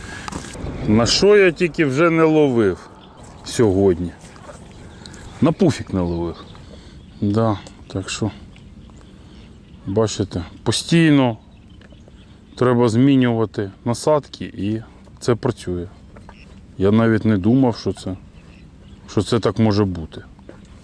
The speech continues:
Що він там якби є в точці, но перестає реагувати на, на якусь насадку, а при зміні відразу клює. Ну,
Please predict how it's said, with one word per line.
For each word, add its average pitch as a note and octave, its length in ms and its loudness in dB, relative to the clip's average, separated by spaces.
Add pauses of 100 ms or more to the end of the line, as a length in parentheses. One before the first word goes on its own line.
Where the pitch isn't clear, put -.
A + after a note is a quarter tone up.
(1120)
Що F2+ 120 -4
він G#2 220 2
там G#2 200 2
якби G2 320 2
є A#2 200 4
в A2 100 -4
точці, C#3+ 520 0
но G2 280 -4 (880)
перестає G#2 640 2
реагувати G2+ 720 -2
на, E2 260 -10 (1600)
на F#2 180 -2
якусь - 460 -4 (1500)
насадку, G2 720 -2
а F2 60 -4
при G2 200 -2
зміні G2+ 480 2 (440)
відразу G2 440 2
клює. D#2 480 -8
Ну, F#2 200 -8